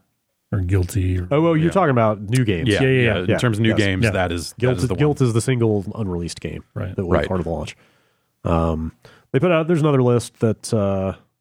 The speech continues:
Speaker 3: They have another, yeah, there's another list
Speaker 2: it's
Speaker 3: of, like,
Speaker 2: a
Speaker 3: games that'll,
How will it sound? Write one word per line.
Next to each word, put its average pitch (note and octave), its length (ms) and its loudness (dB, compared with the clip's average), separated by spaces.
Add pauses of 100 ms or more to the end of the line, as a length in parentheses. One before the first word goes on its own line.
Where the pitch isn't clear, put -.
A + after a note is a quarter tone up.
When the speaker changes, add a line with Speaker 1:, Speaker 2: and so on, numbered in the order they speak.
(340)
Speaker 3:
They A2+ 220 -2
have G#2+ 100 2
another, A#2 280 2
yeah, G2+ 120 4
there's G2+ 120 2
another G#2 180 2
list G2 140 2
Speaker 2:
it's - 100 0
Speaker 3:
of, A2+ 60 4
like, G#2 80 2
Speaker 2:
a - 20 2
Speaker 3:
games G2+ 240 0
that'll, F#2+ 160 -2